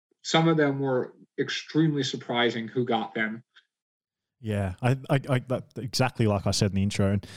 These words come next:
Speaker 2: those ideas that you've, that you've just discussed, to me, and I think to everyone listening, they're just no-brainers. They're in every other sport in the world. And I guess that's what's frustrating. Like, Ironman is not this small mum and dad company that,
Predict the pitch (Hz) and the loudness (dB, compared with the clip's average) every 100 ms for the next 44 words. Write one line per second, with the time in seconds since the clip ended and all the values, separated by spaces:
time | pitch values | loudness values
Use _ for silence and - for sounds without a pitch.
0 | - - _ _ _ 123 147 156 143 113 | -20 -20 _ _ _ 2 4 6 4 2
1 | 120 123 123 110 98 110 - 113 110 - | 2 2 2 2 2 0 -2 0 0 0
2 | 110 - - 123 107 - - - 147 143 | -2 0 0 2 -2 -6 -10 0 4 6
3 | 170 135 107 - - 123 120 143 139 117 | 4 4 2 -2 0 2 2 2 0 0
4 | 117 117 104 107 - 101 - 123 131 - | 0 0 0 2 2 0 2 2 4 4
5 | 240 135 - 101 123 117 - - - 139 | 4 2 2 0 0 -2 -8 -4 2 4
6 | 139 135 143 170 156 135 113 - 117 113 | 2 2 2 4 4 4 2 2 2 2
7 | 101 95 107 101 92 - - - _ - | 2 2 4 2 0 -4 -20 -20 _ -2
8 | 120 110 - - - 120 165 165 156 143 | 0 0 -4 -20 -6 0 2 4 2 2
9 | 127 - - 123 - 110 95 104 - - | 0 0 0 0 2 2 4 2 2 0
10 | 123 156 170 156 135 117 120 123 - 120 | 2 2 2 2 4 4 4 2 2 0
11 | 107 - 117 117 120 117 113 107 - - | 4 4 4 4 4 4 4 0 -4 -20
12 | - - 117 120 113 107 107 107 107 - | -10 0 2 4 2 2 2 0 0 0
13 | 107 117 107 104 98 98 | 0 0 2 2 0 -2